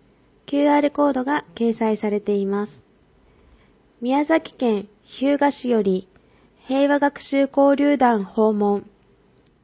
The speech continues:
お問い合わせ、障害学習文化課文化センター。電話、零九八八八九の七三九九。八月八日、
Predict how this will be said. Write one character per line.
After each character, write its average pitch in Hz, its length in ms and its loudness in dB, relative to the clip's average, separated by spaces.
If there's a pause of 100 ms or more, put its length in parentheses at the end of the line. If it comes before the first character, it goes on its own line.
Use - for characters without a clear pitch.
(640)
お 220 60 -6
問 254 260 2
い 254 60 6
合 247 80 2
わ 247 120 2
せ、 233 340 -2 (420)
障 294 320 0
害 294 220 4
学 285 240 -4
習 277 260 0
文 277 240 -4
化 262 140 -4
課 196 280 -2 (360)
文 262 180 -2
化 277 160 0
セ 269 160 -2
ン 254 100 -4
タ 190 340 -2 (720)
ー。 - 0 -
電 226 260 4
話、 220 280 0 (440)
零 277 240 4
九 311 260 0
八 202 600 -4 (360)
八 220 300 -4
八 285 320 -2
九 233 280 4
の 185 300 -2 (340)
七 233 240 0
三 302 300 0
九 226 260 2
九。 214 400 0 (560)
八 233 380 -6
月 277 300 0
八 277 260 4
日、 262 340 0